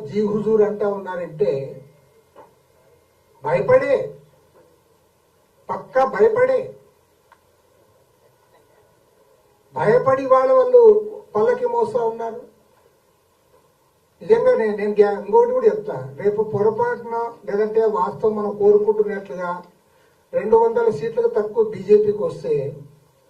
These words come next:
ఏ పార్టీ కూడా బీజేపీ దగ్గరకు పోదు. ఎన్డీఏ కూటమిలో ఉండే పార్టీలే ముందు తిరుగుబాటు చేస్తాయి.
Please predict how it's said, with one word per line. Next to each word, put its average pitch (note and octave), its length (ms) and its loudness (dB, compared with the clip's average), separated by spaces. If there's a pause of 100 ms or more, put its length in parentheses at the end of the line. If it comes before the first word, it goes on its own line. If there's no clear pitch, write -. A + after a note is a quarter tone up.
(600)
ఏ C5 220 12 (120)
పార్టీ A4+ 280 4
కూడా A4+ 300 2
బీజేపీ F#3 340 -10
దగ్గరకు D#3 400 -8
పోదు. - 140 -18 (1400)
ఎన్డీఏ G#3 500 4 (160)
కూటమిలో B4+ 500 6
ఉండే A#4+ 160 4 (100)
పార్టీలే A4 400 -2 (100)
ముందు G#3+ 160 -6
తిరుగుబాటు F#3 500 -2
చేస్తాయి. - 360 -12